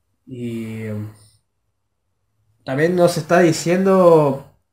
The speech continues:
Spider-Man cuatro se, de Tom Holland, ¿no? Eh, ya no se habla más,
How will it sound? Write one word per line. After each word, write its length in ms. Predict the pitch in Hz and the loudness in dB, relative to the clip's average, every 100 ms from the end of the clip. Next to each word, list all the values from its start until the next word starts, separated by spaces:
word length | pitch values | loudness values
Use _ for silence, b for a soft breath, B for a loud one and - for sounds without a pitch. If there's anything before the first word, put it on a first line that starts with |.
| _ _ _ _ _ | _ _ _ _ _
Spider-Man 640 | 143 - 160 185 160 - - | -18 -6 -2 0 -2 -4 -16
cuatro 960 | - 160 185 190 208 202 180 156 135 120 | -6 0 0 -2 -2 2 2 2 2 0
se, 580 | - - 131 123 120 117 | -4 -8 -6 -4 -2 -4
de 280 | 107 127 127 | -4 -2 -2
Tom 240 | 120 139 135 | -4 -4 0
Holland, 340 | 160 139 127 | 0 0 -2
¿no? 160 | 147 160 b b b - | -4 -8 b b b -10
Eh, 1080 | 139 139 135 135 131 131 131 131 127 127 - - | -4 0 2 2 0 -2 -4 -4 -6 -8 -8 -2
ya 180 | 156 | 4
no 80 | 196 | 4
se 100 | - | 4
habla 160 | 175 156 | 4 4
más, 240 | 151 160 | 4 4